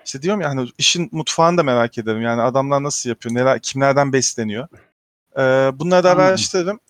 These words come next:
Speaker 1: Ee, işte ne diyeyim, mesela en çok sevdiklerim, ilk aklıma gelen Dave McKean var, Ashley Wood var, Ralph Steadman var.
Speaker 2: Şöyle
Speaker 1: Ee,
Speaker 2: yapalım mı? <clears throat> Ben seni rahatlatayım.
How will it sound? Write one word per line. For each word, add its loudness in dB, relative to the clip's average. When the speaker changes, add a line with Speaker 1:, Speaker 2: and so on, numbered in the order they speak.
Speaker 1:
Ee, -12
işte -14
ne -6
diyeyim, -6
mesela 0
en 0
çok -6
sevdiklerim, -2
ilk -2
aklıma -2
gelen 0
Dave 2
McKean -6
var, 0
Ashley -4
Wood -4
var, 2
Ralph 0
Steadman -2
var. 0
Speaker 2:
Şöyle 8
Speaker 1:
Ee, 8
Speaker 2:
yapalım 4
mı? 0
<clears throat> 2
Ben 2
seni 0
rahatlatayım. 2